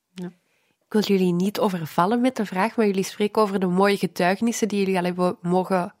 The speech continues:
Speaker 2: horen, ook van, van, eh, deelnemers aan de jongerenwerking. Zijn er zo, is er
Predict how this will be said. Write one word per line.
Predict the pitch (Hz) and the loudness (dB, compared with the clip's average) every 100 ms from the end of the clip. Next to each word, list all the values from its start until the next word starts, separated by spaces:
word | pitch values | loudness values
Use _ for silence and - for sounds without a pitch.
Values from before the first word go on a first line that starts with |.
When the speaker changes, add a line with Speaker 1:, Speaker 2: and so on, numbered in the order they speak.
| _ | _
Speaker 2:
horen, | _ - 180 233 269 | _ 0 2 2 0
ook | - | 0
van, | - 190 190 | 0 -2 -2
van, | 185 180 175 226 | -6 -6 -6 -12
eh, | - 165 170 170 175 _ _ - | -10 -8 -8 -10 -12 _ _ -16
deelnemers | 170 180 196 220 214 214 | -4 -2 2 2 0 -2
aan | 196 | -2
de | 175 | -2
jongerenwerking. | 165 214 240 226 240 - 269 - - - - | -2 -2 -2 -2 -4 -8 -10 -12 -20 -20 -10
Zijn | - 330 | -4 0
er | 240 | 2
zo, | 240 220 - _ _ _ _ _ _ _ | 2 0 -4 _ _ _ _ _ _ _
is | 208 - | -4 -2
er | 226 | -4